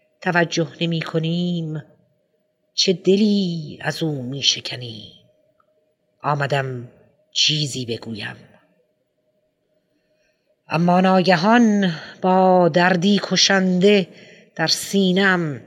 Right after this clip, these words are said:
روی چمنها نشستم و مایع سبز و قهوه‌ای رنگی را بالا آوردم. هیچ یادم نمی آمد چنین چیزهایی خورده باشم.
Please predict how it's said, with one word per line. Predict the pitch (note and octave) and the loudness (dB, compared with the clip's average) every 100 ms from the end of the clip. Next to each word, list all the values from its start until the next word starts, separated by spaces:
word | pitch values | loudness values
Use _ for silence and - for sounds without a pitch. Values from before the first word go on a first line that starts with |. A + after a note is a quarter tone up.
| _ _ _ _ _ _ - | _ _ _ _ _ _ -6
روی | F#3+ F3+ D#3 | -2 0 0
چمنها | D#3 E3 D3 C3+ A#2+ C#3+ D3+ C#3 A#2 - _ _ _ _ - | 0 0 -2 -4 -4 -2 -2 -2 -4 -10 _ _ _ _ -12
نشستم | A#2+ - D3 - - C3 A2+ G2 F2+ _ _ _ _ _ _ _ _ _ - | -4 -2 -2 -6 -8 -10 -10 -16 -20 _ _ _ _ _ _ _ _ _ -8
و | |
مایع | C#3 D3+ D3+ D3+ D3 D#3+ E3+ | -4 0 0 0 0 0 0
سبز | E3 - - F#3 - F3+ | -2 -6 -4 -6 -2 -2
و | |
قهوه‌ای | F3 C#3+ D#3+ F3+ E3+ E3 | 0 -2 0 0 0 -2
رنگی | F3 F3 C#3+ C#3+ | -2 -2 -4 -4
را | C#3+ B2+ A2 F#2+ - _ _ _ _ _ _ _ _ _ | -2 -2 -2 -8 -16 _ _ _ _ _ _ _ _ _
بالا | C3+ C3 A#2+ G#2 | -4 -2 -2 -4
آوردم. | F#2 F2+ - A2+ - - _ _ _ _ _ _ _ _ _ _ _ _ _ _ | -10 -16 -16 -16 -16 -20 _ _ _ _ _ _ _ _ _ _ _ _ _ _
هیچ | - F#3+ E3 - D#3+ | -4 -2 0 0 0
یادم | D3 C#3+ C#3+ C3+ | 0 0 -4 -6
نمی | D3+ C#3+ B2 | -8 -8 -8
آمد | G#2 G#2 A2 _ - _ _ _ _ _ | -10 -12 -16 _ -20 _ _ _ _ _
چنین | - B2+ A2+ G#2 | -14 -12 -10 -6
چیزهایی | - G#2 - A2 G#2 - | -6 -6 -12 -12 -14 -14
خورده | - A#2+ A2 G#2 | -14 -12 -14 -16
باشم. | - - - - | -20 -14 -14 -14